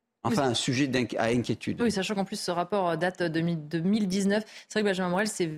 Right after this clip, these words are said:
Speaker 2: le même parallèle qu'avec, euh, les édifices, euh, religieux. Aujourd'hui, on se dit, on va en détruire certains parce que comme on n'a pas fait l'entretien nécessaire au fur et à mesure, aujourd'hui, les sommes sont totalement colossales. Les communes ne peuvent absolument pas faire face à ces sommes.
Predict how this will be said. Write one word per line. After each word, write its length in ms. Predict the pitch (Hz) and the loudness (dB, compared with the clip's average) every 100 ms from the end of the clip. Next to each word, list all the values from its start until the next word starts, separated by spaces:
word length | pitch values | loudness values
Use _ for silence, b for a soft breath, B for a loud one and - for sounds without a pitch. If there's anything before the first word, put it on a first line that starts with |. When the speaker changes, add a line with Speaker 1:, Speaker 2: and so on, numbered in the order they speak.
| 151 | -6
Speaker 2:
le 140 | 180 196 | 0 4
même 320 | 208 233 233 | 4 4 2
parallèle 420 | 190 185 180 196 | 2 2 2 0
qu'avec, 380 | 190 175 180 185 | 0 0 0 0
euh, 60 | 180 | 0
les 160 | 165 175 | 0 0
édifices, 480 | 170 175 214 202 | -2 -2 -2 0
euh, 260 | 196 170 170 | 2 2 2
religieux. 460 | 160 180 175 202 233 | 2 0 0 2 2
Aujourd'hui, 340 | 180 180 214 | 2 2 2
on 120 | 202 | 2
se 60 | 175 | 2
dit, 200 | 214 254 B B | 2 0 B B
on 100 | 226 | 2
va 80 | 226 | 2
en 140 | 254 | 4
détruire 420 | 214 240 - 269 - | 2 0 2 0 2
certains 380 | 226 - 277 | 0 2 0
parce 180 | 285 - | 0 0
que 60 | 220 | -2
comme 260 | 208 302 | 2 2
on 60 | 277 | 2
n'a 100 | 220 | 2
pas 140 | 240 | 0
fait 140 | 247 233 | 2 2
l'entretien 500 | 220 214 214 - 233 | 0 0 0 2 2
nécessaire 500 | 202 220 214 226 208 | 2 0 2 2 2
au 80 | 185 | 0
fur 200 | - 233 | 0 2
et 80 | |
à 40 | 202 | 2
mesure, 400 | 190 185 254 - b b b - | 2 2 0 -2 b b b 0
aujourd'hui, 460 | 269 240 254 226 254 | 2 4 2 4 2
les 140 | 208 | 2
sommes 320 | 202 254 226 | 2 2 2
sont 180 | 208 196 | 2 -2
totalement 640 | - 214 226 214 214 220 202 | -2 0 2 4 4 2 0
colossales. 760 | - 254 220 214 233 233 269 | 0 2 4 2 2 2 4
Les 100 | 214 | 0
communes 340 | 214 220 233 208 | 2 2 4 4
ne 80 | |
peuvent 220 | 185 185 - | 2 0 2
absolument 640 | 233 214 - 254 214 220 | 0 0 0 2 4 2
pas 140 | 220 220 | 2 0
faire 180 | 208 | 0
face 220 | - 214 214 | 0 0 0
à 60 | |
ces 120 | 190 | 0
sommes. 260 | 190 220 | 0 0